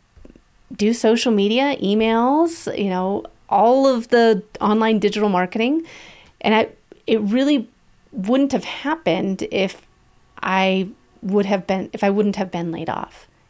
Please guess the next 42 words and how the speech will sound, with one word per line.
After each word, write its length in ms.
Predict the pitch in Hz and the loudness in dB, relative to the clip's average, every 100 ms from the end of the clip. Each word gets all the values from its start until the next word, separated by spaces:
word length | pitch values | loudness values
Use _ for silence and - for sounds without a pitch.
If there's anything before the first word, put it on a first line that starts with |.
| - | -4
And 120 | 196 | -2
if 80 | 196 | 2
I 80 | 208 | 2
didn't 200 | 247 240 | 2 2
have 120 | 202 | 0
an 60 | |
amazing 360 | 180 175 165 151 | 0 0 -2 -4
boss. 340 | 156 - - - | -4 -4 -4 -2
I, 260 | 190 175 - - - - _ - | 0 -2 -6 -20 -20 -20 _ -4
Jen 300 | 196 214 226 | 2 4 4
was 180 | 208 185 | 4 2
an 60 | 185 | -2
incredible 400 | 196 196 185 175 | 0 0 2 2
boss, 440 | 180 180 175 - | 2 2 0 -4
and 180 | 185 180 | -6 -6
she, 320 | 190 180 180 - _ _ 208 180 | -4 -4 -4 -12 _ _ -14 -2
just 280 | 208 208 | -2 0
by 140 | 214 196 | 0 0
having 360 | 196 196 196 | 0 -2 -2
her 520 | 185 202 196 214 240 247 _ 185 | -4 -2 0 0 -2 -8 _ -4
believe 340 | 190 196 202 | -2 0 0
in 80 | 226 | 0
me 140 | 254 | 0
and 120 | 214 | -2
say, 180 | - 196 | -2 -2
like, 240 | 190 180 214 | -2 -4 -4
"You 100 | 202 | -4
should 240 | - 185 | -2 -4
do 180 | 185 196 | -4 0
this," 300 | 285 339 - - - - | 0 -2 -8 -20 -20 -6
I 100 | 202 | -2
don't 120 | 330 | 0
know 100 | 233 | 0
if 100 | 190 | 2
I 100 | 185 | 2
ever 200 | 185 190 | 2 2
even 240 | 190 185 185 | 0 0 -2
would 100 | 185 | -2
have 100 | 170 | -4
thought 300 | - 165 285 | -2 -2 0
about 300 | 208 - - | -2 -2 -6
it. 220 | - - | -8 -10